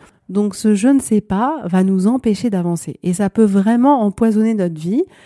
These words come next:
parce qu'on se répète sans cesse, « Bah voilà, je sais pas ce que je veux faire dans la vie, je sais pas quel job je vais choisir, je sais pas quel, euh, mari choisir. »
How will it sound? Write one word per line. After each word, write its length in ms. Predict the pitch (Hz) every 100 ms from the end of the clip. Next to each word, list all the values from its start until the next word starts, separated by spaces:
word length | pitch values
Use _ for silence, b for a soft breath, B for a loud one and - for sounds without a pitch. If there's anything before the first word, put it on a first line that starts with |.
| -
parce 220 | 214 190
qu'on 180 | - 302
se 140 | 294 208
répète 480 | 202 196 247 285
sans 160 | - 190
cesse, « 360 | - 196 269 240
Bah 140 | 190
voilà, 540 | 175 170 175 254 240 175
je 140 | 175
sais 140 | 185
pas 120 | 214 220
ce 60 |
que 100 | -
je 60 | 185
veux 80 | 185
faire 160 | 208
dans 120 | 185
la 160 | 170 156
vie, 320 | 156 180 240 175
je 140 | 196
sais 140 | 214
pas 120 | 208 208
quel 200 | 185 170
job 160 | 180
je 60 | 175
vais 40 |
choisir, 540 | 170 156 151 160 240 -
je 160 | 175 202
sais 160 | 208
pas 300 | - 208 208 -
quel, 280 | 208 202 190
euh, 200 | 175 165 B B
mari 340 | 208 214 233
choisir. » 520 | 214 190 170 160 202